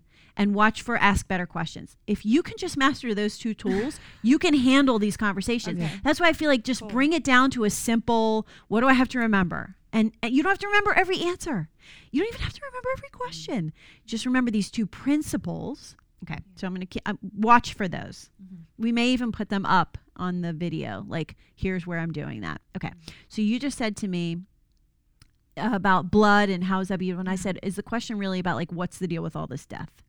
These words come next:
Speaker 3: Yeah.
Speaker 1: Okay. I just wanna tell you that that is, that was a huge question for me
Speaker 3: Mm.
Speaker 1: in my faith walk.
Speaker 3: Okay.
Speaker 1: And so I just wanna validate that,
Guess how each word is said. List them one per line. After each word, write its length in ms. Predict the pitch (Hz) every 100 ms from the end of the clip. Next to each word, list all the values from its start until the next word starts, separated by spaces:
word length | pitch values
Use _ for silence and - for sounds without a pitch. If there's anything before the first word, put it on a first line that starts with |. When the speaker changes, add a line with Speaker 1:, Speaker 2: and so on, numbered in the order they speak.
| 170
Speaker 3:
Yeah. 380 | 196 233 175 160 - -
Speaker 1:
Okay. 180 | 180 - - - -
I 160 | 220
just 120 | 233 247
wanna 200 | 214 196
tell 220 | 208 190
you 220 | 202 233
that 260 | 196 101 - _ _ _ -
that 180 | 202 196
is, 140 | 196 -
that 220 | 202 185
was 160 | 185 175
a 60 |
huge 520 | 160 - 208 190 175 -
question 340 | 151 - 165
for 140 | -
me 300 | 165 143 - 151
Speaker 3:
Mm. 100 | - -
Speaker 1:
in 140 | 202
my 180 | 180 175
faith 420 | 180 175 170 - -
walk. 520 | 175 160 175 - - - _
Speaker 3:
Okay. 100 | -
Speaker 1:
And 140 | 196 196
so 60 |
I 80 | 208
just 120 | 214
wanna 180 | 262 214
validate 720 | 170 175 170 208 220 247 262 -
that, 180 | 196